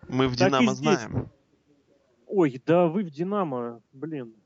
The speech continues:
Speaker 2: Да вот засекай время, да, я, конечно, понимаю, что Ротенберг — это далеко не уровень Керимова, ну, в смысле, солиднее. <clears throat> Но как бы засекай время тоже из этой серии. Сколько Керимов продержался, хотя может, конечно, и как этот продержаться, как Абрамович, да?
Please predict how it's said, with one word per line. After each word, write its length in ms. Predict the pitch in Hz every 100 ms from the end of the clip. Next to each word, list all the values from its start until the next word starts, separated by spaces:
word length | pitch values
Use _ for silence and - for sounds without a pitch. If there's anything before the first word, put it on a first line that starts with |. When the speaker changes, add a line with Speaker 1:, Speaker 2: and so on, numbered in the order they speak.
| -
Speaker 2:
Да 120 | 151
вот 220 | 160 170
засекай 480 | 147 180 240 - 170
время, 340 | 131 185 220 127
да, 340 | 127 175 135
я, 120 | 120 127
конечно, 320 | 151 135 151
понимаю, 180 | 226 190
что 200 | - 139
Ротенберг — 540 | 135 147 143 143 127
это 180 | - -
далеко 340 | 127 131 139 147
не 380 | 127 127 123 123
уровень 440 | 143 135 123 127
Керимова, 580 | - 170 233 190 120 117
ну, 120 | 160 147
в 40 |
смысле, 400 | - 135 - 120
солиднее. 580 | - 143 143 127 123 123
<clears throat> 260 | - 190 131 _ _ _ _ _
Но 120 | 156 165
как 240 | 170 151
бы 180 | 151 139 _ _ _ -
засекай 520 | 135 147 208 - 143
время 500 | 123 202 208 127 - -
тоже 260 | 139 117 127
из 100 | 123
этой 200 | 131 139
серии. 340 | - 131 127
Сколько 300 | 135 165 151
Керимов 360 | - 190 240 208
продержался, 580 | 185 156 165 156 151 -
хотя 200 | 165 185
может, 260 | 170 156
конечно, 300 | - 170 -
и 80 | 160
как 240 | 151 156 214
этот 200 | 190 135
продержаться, 600 | 127 120 120 120 110 -
как 180 | 131 156
Абрамович, 580 | 139 143 170 190 123 139
да? 220 | 131